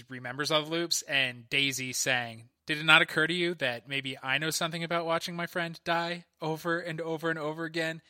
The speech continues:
Hit hard. And, like, we've not just watched these two characters grow together. We've watched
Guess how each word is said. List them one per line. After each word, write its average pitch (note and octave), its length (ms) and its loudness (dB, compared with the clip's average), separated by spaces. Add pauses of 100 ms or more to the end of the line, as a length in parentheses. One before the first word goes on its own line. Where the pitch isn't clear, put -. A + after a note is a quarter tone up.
(120)
Hit C#3+ 340 -2
hard. C3 380 0
And, C3+ 160 -10
like, A#2+ 260 -8 (260)
we've E3 120 -8
not G3+ 160 2
just F#3 160 -6
watched C#3+ 260 6
these B2+ 140 -6
two B2 200 -8
characters C3 500 -6
grow D3 160 0
together. C#3+ 340 0
We've C3+ 240 -4
watched B2+ 420 0